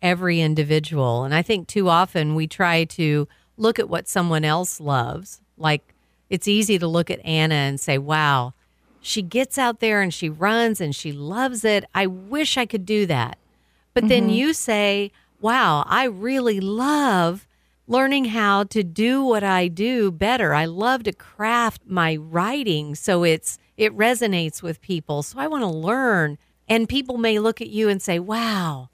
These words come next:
Speaker 1: I wish I could write like Rachel." And we have a tendency to look at what other people love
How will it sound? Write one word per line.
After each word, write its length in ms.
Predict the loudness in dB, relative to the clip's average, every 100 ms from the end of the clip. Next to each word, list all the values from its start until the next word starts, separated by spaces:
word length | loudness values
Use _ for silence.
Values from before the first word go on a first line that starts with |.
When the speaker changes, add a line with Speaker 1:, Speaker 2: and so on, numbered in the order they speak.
| _ _
Speaker 1:
I 60 | -4
wish 260 | -2 -2 -2
I 60 |
could 260 | -4 -6 -4
write 280 | -2 -2 -2
like 220 | -4 -4
Rachel." 640 | -4 -4 -4 -6 -10 -10 -12 _ _ _ _ _
And 180 | -2 0
we 140 | -2
have 160 | -2 -2
a 40 | -2
tendency 580 | -4 -2 -2 -2 -4
to 120 | -2 -2
look 380 | 0 -2 0
at 140 | -2 -2
what 240 | -2 -2 -2
other 240 | 0 0
people 440 | -2 -6 -4 -2 -2
love 600 | 2 2 4 2 0 -4